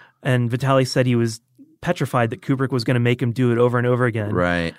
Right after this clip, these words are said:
Speaker 1: But in fact, Kubrick said, "Nope, that was great. Like, it was a natural reaction.
Speaker 2: The
Speaker 1: You
Speaker 2: only
Speaker 1: really
Speaker 2: one,
Speaker 1: vomited."
Speaker 2: the only one take Kubrick ever did,
Speaker 1: Exactly. That was,
Speaker 2: probably.
Speaker 1: like, the one
Speaker 2: <laughs>
Speaker 1: time he ever did just, like, a single take, is
Speaker 2: Wow.
Speaker 1: he didn't put Vitali through it over and over again.
Speaker 2: That's pretty cool.
Speaker 1: Yeah.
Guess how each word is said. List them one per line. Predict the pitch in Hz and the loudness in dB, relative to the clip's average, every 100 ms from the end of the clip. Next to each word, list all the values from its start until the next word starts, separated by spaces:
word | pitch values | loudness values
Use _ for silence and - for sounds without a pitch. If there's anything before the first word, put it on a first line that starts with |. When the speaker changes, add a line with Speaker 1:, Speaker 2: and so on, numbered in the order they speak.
| - | -6
Speaker 1:
But | 127 | -2
in | 117 | -2
fact, | 113 131 123 - | 0 -2 -2 -2
Kubrick | 127 120 | -2 -2
said, | - 131 113 | 0 0 2
"Nope, | 117 170 - | 0 0 -2
that | 117 | -2
was | 131 - | -2 0
great. | 143 139 120 | 0 0 0
Like, | 113 | 0
it | 123 | 0
was | 120 113 | 0 0
a | |
natural | 110 123 - 135 | -2 -2 0 0
reaction. | 123 131 - 156 | 2 0 0 2
Speaker 2:
The | |
Speaker 1:
You | 123 | 4
Speaker 2:
only | 127 | 4
Speaker 1:
really | 123 139 | 4 6
Speaker 2:
one, | 127 | 4
Speaker 1:
vomited." | 139 147 147 | 4 4 2
Speaker 2:
the | 127 | 4
only | 131 | 4
one | 123 120 120 | 4 2 0
take | 127 113 | -2 -2
Kubrick | 127 117 - | 0 0 2
ever | |
did, | |
Speaker 1:
Exactly. | - 208 117 147 | 2 4 4 4
That | - | 4
was, | 139 135 | 4 4
Speaker 2:
probably. | 135 | 2
Speaker 1:
like, | 143 | 2
the | 135 135 | 2 4
one | 147 156 | 2 2
Speaker 2:
<laughs> | |
Speaker 1:
time | 156 147 131 127 | 2 2 2 0
he | 131 127 | -2 -2
ever | 135 139 | 0 0
did | 131 135 123 | 0 0 0
just, | 117 - | -4 -8
like, | 131 | -8
a | |
single | 120 135 123 113 | -4 -2 -2 -2
take, | 131 117 123 | 0 0 0
is | |
Speaker 2:
Wow. | 90 | 0
Speaker 1:
he | 98 | 2
didn't | 98 95 87 | 2 0 -2
put | 135 123 | -6 -4
Vitali | 123 117 117 110 | -6 -2 -2 -4
through | 110 113 | -4 -4
it | 110 | -4
over | 107 | -6
and | 113 | -6
over | 113 | -6
again. | 117 180 160 - | -6 -8 -10 -4
Speaker 2:
That's | 113 - | -4 -2
pretty | 104 92 | -4 -4
cool. | 92 90 87 | -2 -2 -2
Speaker 1:
Yeah. | 117 107 | -2 -4